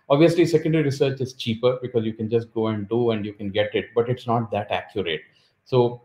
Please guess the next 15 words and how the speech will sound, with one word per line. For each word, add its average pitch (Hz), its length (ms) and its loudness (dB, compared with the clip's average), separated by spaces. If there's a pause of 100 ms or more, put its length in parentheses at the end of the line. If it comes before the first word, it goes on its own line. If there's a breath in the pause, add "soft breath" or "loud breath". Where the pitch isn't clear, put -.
(120)
you 143 140 2
have, 156 240 8
it's 151 360 0
a 175 120 2
trade-off 143 480 6
between 127 380 -2
accuracy 123 560 -2
versus 110 400 -2
speed 113 560 0
and 113 120 -4
hence 113 300 0
cost. 110 440 4 (380 soft breath)
Sometimes 147 480 4
you 143 80 0
might, 131 360 2